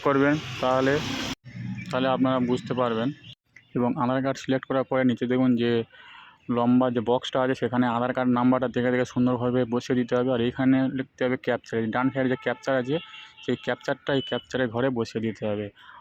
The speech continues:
আপনাদের ক্যাপচার যদি বুঝতে অসুবিধা হয়, তাহলে দেখুন ডান সাইডে একটা গোল চিহ্ন আছে, ওখানে টাচ করবে, করলে আপনাদের ক্যাপচার চেঞ্জ হয়ে যাবে। এইভাবে আপনি য-, যতক্ষণ না বুঝতে পারছেন, ক্যাপচার আপনি চেঞ্জ করতে পারেন। করার পরে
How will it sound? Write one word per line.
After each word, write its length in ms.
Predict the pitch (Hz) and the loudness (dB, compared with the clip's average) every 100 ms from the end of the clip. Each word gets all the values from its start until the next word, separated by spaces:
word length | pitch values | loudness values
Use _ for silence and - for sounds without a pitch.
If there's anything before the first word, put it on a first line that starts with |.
| - | -4
আপনাদের 320 | 131 139 139 | 0 2 2
ক্যাপচার 400 | - 123 - 139 | -2 -6 -2 -2
যদি 180 | 131 131 | 0 0
বুঝতে 380 | 120 123 131 147 | 0 0 0 0
অসুবিধা 400 | 127 - 135 127 | 0 0 0 2
হয়, 120 | 117 | 0
তাহলে 240 | 117 123 127 | 0 -2 0
দেখুন 200 | 127 131 | 2 2
ডান 160 | 117 120 | 2 -2
সাইডে 200 | 127 127 | -2 0
একটা 320 | 127 123 - 127 127 - - - - 127 | 0 -2 -2 -2 -4 -12 -20 -20 -4 0
গোল 180 | 123 127 | 2 2
চিহ্ন 180 | 131 131 | 4 4
আছে, 100 | 131 | 4
ওখানে 200 | 123 127 | 0 -2
টাচ 200 | 127 127 | -2 -4
করবে, 260 | - 131 143 - | -4 -4 -4 -2
করলে 240 | 123 120 | 0 2
আপনাদের 480 | 123 120 120 120 143 - - - - - - | 0 0 -2 0 -2 -4 -20 -20 -20 -20 -4
ক্যাপচার 340 | 123 - 135 | -4 -2 -8
চেঞ্জ 280 | - 131 127 | -4 0 2
হয়ে 160 | 113 110 | 2 0
যাবে। 240 | 107 104 104 - _ _ - | 0 -2 -8 -14 _ _ -2
এইভাবে 320 | 147 147 147 | 2 2 2
আপনি 240 | 139 131 139 131 | 2 4 4 4
য-, 140 | 131 - - 135 110 - 127 | 0 -4 -4 -2 -2 -4 -2
যতক্ষণ 320 | 123 135 147 | 0 -2 2
না 120 | 143 135 | 2 2
বুঝতে 300 | 123 131 143 | 0 -2 0
পারছেন, 340 | 135 127 139 160 | 0 0 -2 -2
ক্যাপচার 520 | - 127 _ - 131 | -2 -6 _ -4 -2
আপনি 200 | 127 135 135 | 0 2 2
চেঞ্জ 140 | - 131 | 0 -2
করতে 260 | - 131 139 | -2 -4 0
পারেন। 240 | 123 117 151 - - - - - | 0 0 -2 -8 -18 -18 -18 -2
করার 220 | 127 131 | 0 0
পরে 260 | 143 120 | 0 0